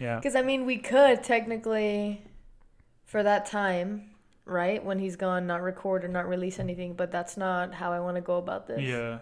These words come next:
Speaker 1: yeah.
Speaker 2: I wanna stay consistent because
Speaker 1: Mm.
Speaker 2: it's important to me.
Speaker 1: No, well, I mean, yeah, we have to stay consistent. That's the only way to do better. Uh, but moving on, actually, um, enough self-credit,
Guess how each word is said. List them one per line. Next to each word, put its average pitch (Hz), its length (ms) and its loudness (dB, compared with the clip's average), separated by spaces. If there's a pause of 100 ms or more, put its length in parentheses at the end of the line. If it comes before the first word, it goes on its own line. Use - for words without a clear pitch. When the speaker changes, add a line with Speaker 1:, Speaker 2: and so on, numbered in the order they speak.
Speaker 1:
yeah. 117 360 -4
Speaker 2:
I 202 100 2
wanna 208 220 2
stay 208 200 -4
consistent 202 580 -6
because 180 520 -4
Speaker 1:
Mm. 117 280 -8 (300)
Speaker 2:
it's 185 140 -6
important 202 460 -2
to 175 100 -8
me. - 320 -12
Speaker 1:
No, 151 360 6
well, 117 100 4
I 117 80 2
mean, 123 180 -2
yeah, 123 180 0
we 107 140 0
have 127 160 2
to - 80 -16
stay 120 160 -6
consistent. 117 460 -10
That's 117 140 -10
the 123 40 -12
only 123 140 -6
way 117 160 -4
to 117 260 -6 (600)
do 123 80 -4
better. 135 420 2 (160)
Uh, 131 200 8
but 135 160 6
moving 160 280 8
on, 135 180 2
actually, 127 420 0 (280)
um, 117 340 0
enough 120 200 -4 (200)
self-credit, 123 640 -2